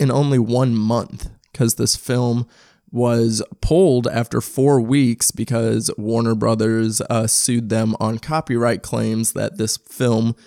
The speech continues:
was too similar to The Exorcist. So, kinda wild and interesting.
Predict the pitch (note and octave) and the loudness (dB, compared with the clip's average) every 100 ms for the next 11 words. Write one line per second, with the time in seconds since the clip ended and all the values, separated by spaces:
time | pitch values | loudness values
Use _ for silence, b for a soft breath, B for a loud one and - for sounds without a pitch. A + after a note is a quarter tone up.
0 | b b - A2 A2+ A2 A2 - - - | b b -6 0 2 2 0 -4 -6 0
1 | C3 - - C3+ B2+ A2 G#2+ A2 G#2+ - | 2 2 0 0 0 -2 -2 -2 -4 -2
2 | B2 A2 A2 G2+ G#2+ - A2+ - - G2+ | 0 2 0 0 -4 -2 -4 -2 -6 -4
3 | - - - - _ _ _ _ _ - | -4 -4 -4 -6 _ _ _ _ _ -16
4 | - - - C3 A#2+ A2+ A2 G#2+ b b | -14 -6 -2 2 2 2 0 -4 b b
5 | b b b b _ - F3+ G3+ B3 C#3+ | b b b b _ -4 0 2 2 2
6 | A#2+ A2 A2+ G#2+ A#2 C3+ C#3 - A#2+ - | 2 0 0 2 2 0 -4 -4 -2 -2
7 | A#2+ C3+ - A#2 A2 - - A2 G#2+ A#2 | -2 -2 0 -2 0 0 2 2 2 0